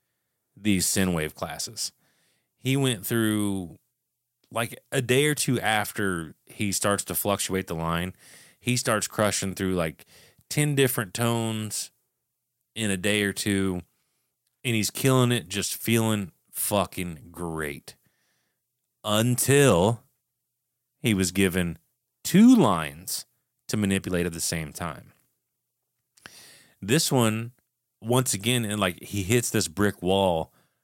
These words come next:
where he's like, "All right, I'm done. I can't fucking do this." So it's almost like he has this, this mental battle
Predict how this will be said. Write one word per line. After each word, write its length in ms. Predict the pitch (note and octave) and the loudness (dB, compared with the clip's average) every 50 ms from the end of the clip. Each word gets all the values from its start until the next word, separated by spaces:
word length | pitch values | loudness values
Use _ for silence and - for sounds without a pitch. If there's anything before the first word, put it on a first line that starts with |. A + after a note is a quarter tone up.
| _ _ _ _ | _ _ _ _
where 160 | - G2+ F#2+ | -6 -4 -2
he's 240 | E2+ G2 F#2 E2+ D#2 | 0 0 0 0 0
like, 360 | F#2 E2+ D#2+ D#2 C#2+ - - _ _ _ | -2 -2 -2 -4 -6 -10 -16 _ _ _
"All 100 | - G2+ | 0 2
right, 240 | G#2+ A2+ A2+ A2 - - | 2 2 2 0 -2 -6
I'm 140 | - G2 F#2 | -8 -4 0
done. 420 | G#2+ A2 A2+ A2+ A2 G#2 G2+ G2+ - - | 2 4 4 4 2 2 -2 -6 -10 -16
I 40 | |
can't 240 | - - G#2 F#2+ E2+ | -10 -8 -6 -6 -6
fucking 320 | - - F2+ E2+ - F2+ E2+ | -4 -6 -6 -6 -8 -6 -4
do 200 | G2 G#2 G2+ G2 | -2 -2 0 0
this." 420 | F#2+ F#2+ F#2+ F2+ - - - - _ _ _ _ _ _ _ _ _ _ | 0 -2 -2 -2 -4 -6 -6 -8 _ _ _ _ _ _ _ _ _ _
So 180 | - - C3+ B2+ | -2 0 2 2
it's 180 | A#2+ A2+ - - | 2 2 2 2
almost 280 | D3+ F3 D#3 C#3 B2 | 4 4 4 4 4
like 200 | A#2 A2+ G#2+ - | 2 0 0 0
he 100 | - G2+ | -4 -4
has 300 | E2+ A2+ A2+ A2 G#2 F2+ | -2 0 0 0 -2 -2
this, 360 | F#2+ G2 F#2 E2 - - - - _ _ _ _ _ _ _ _ _ _ _ _ _ _ _ | -2 -2 -2 0 -2 -2 -4 -6 _ _ _ _ _ _ _ _ _ _ _ _ _ _ _
this 220 | - G2+ F#2 - G2 | -6 -4 -4 -2 0
mental 360 | G2+ G#2 A2 A2+ A2+ A2 G2 | 2 4 4 4 2 2 0
battle 800 | E2 D#2 F#2+ F#2 F#2 G2 G2 F#2+ F#2 E2+ D#2+ D#2 D2+ D2 - | -2 0 0 2 2 2 2 0 0 -2 -2 -4 -6 -8 -12